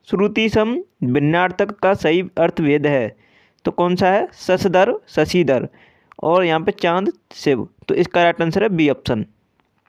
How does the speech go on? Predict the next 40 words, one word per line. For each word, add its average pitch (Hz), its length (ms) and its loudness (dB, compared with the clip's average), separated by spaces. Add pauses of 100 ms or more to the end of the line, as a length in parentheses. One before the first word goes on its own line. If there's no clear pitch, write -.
(1000)
नेक्स्ट 185 240 0
क्वेश्चन 208 340 0
है, 226 220 0 (400)
निम्नलिखित 220 400 0
में 202 100 2
से 214 160 0
किस 214 200 -2
विकल्प 185 320 0
में 202 260 0
शुद्ध 190 320 -2
वाक्य 165 380 -2
है? 123 280 -2 (160)
तो 175 60 -2
कौन 175 260 -2
सा 196 100 0
शुद्ध 180 220 -2
वाक्य 170 420 0
है? 196 180 0 (500)
तो - 120 -6
इस 185 120 0
क्वेश्चन 208 320 -2
का 196 100 0
राइट 185 180 2
आंसर 180 220 0
है, - 200 -2 (520)
वह 156 180 2
ऑफिस 180 440 0
से 208 140 2
बैठा 185 520 0 (560)
मेरी 180 300 2
प्रतीक्षा 180 480 -2
कर 170 180 -2
रहा 127 220 0
है। 110 260 -2 (560)
तो 147 60 0
राइट 156 240 2
आंसर 180 200 0
है 220 60 2
डी 151 160 0
ऑप्शन। 117 400 -4